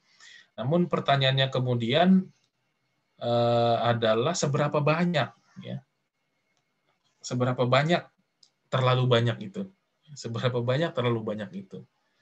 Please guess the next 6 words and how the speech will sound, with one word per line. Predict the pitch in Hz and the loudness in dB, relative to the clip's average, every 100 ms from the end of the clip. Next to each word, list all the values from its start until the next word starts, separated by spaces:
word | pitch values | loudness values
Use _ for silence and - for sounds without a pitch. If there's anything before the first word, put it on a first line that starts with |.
| _ _ _ _ _ _ - | _ _ _ _ _ _ -12
Apakah, | 113 - 131 - 135 131 127 123 120 117 - _ _ - - - - _ _ _ _ 123 | -4 0 -2 -2 2 4 6 6 6 2 -6 _ _ -20 -16 -18 -18 _ _ _ _ -6
eh, | 110 110 107 107 107 107 104 - _ _ _ _ _ _ _ _ | -2 2 2 4 2 0 -4 -12 _ _ _ _ _ _ _ _
kalau | - 117 120 151 | 2 4 6 4
misalkan | 143 131 120 117 123 120 | 2 2 2 2 2 0
bus-, | 120 117 - 117 | 0 -2 -2 -2
apa, | 117 110 113 143 131 - | 0 0 0 0 -2 -6